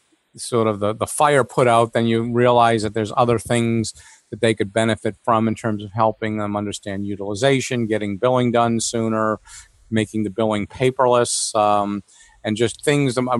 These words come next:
my real strength is, uh, helping companies and firms do a better job of running themselves.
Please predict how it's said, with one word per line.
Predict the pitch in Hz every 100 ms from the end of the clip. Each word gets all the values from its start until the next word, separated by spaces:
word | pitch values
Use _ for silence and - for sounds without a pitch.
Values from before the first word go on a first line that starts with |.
| 120
my | 127 135
real | 139 131 127
strength | 117 - - - 120 120 -
is, | 113 110 101
uh, | 107 101 _ _ -
helping | 143 139 131
companies | - 131 123 127 120 120 107
and | 107 104
firms | 120 117 117
do | 104 113
a |
better | 104 117 110
job | 101 110 107
of | 98
running | 98 104 101
themselves. | 92 85 - 90 - - -